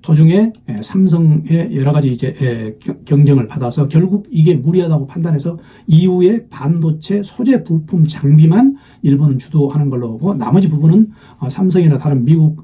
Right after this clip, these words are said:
어, 티에스엠씨에, 에, 다 이렇게 분산이 돼 있는데 이런 지금 주변의 여건을 감안해서 일본은 앞으로 올 재팬 시스템을 바꿔서 이제는 일본이 해외에 반도체 공장을 일본에 유치해서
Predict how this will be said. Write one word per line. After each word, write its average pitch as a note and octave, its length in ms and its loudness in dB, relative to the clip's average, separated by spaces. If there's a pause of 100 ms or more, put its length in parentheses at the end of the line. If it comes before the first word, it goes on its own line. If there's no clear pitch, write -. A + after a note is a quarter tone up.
어, A#2+ 280 -10
티에스엠씨에, D3+ 800 -2 (240)
에, C3 80 -6
다 C3 140 -8
이렇게 B2+ 180 -6
분산이 C#3+ 380 2
돼 B2 80 -6
있는데 A2+ 460 -10 (480)
이런 C4 480 4 (1000)
지금 G3+ 280 0
주변의 F3+ 480 0
여건을 E3+ 440 -2
감안해서 C#3+ 440 -4
일본은 D#3+ 380 0
앞으로 C#3+ 600 -4 (920)
올 G3 280 2
재팬 G#3 560 -2
시스템을 G#3+ 720 -4
바꿔서 D#3 540 -4 (100)
이제는 G3 440 0 (260)
일본이 F#3 680 0
해외에 B3 760 0 (180)
반도체 F3 460 -4
공장을 D#3+ 500 2
일본에 F#3 480 4
유치해서 F3 720 -2